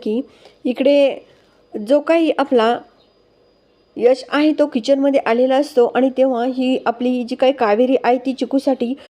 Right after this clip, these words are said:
बाटलीमध्ये दूध घेऊन तेथून चाललेली असते आणि तेवढ्यात मात्र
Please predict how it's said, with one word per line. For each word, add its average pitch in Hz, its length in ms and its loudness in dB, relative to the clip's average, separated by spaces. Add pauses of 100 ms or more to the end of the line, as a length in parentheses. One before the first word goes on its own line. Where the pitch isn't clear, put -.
बाटलीमध्ये 277 640 0
दूध 254 200 0
घेऊन 277 260 2
तेथून 269 300 0
चाललेली 233 420 2
असते 180 400 -2 (260)
आणि 214 120 -4
तेवढ्यात 254 280 2
मात्र 277 360 0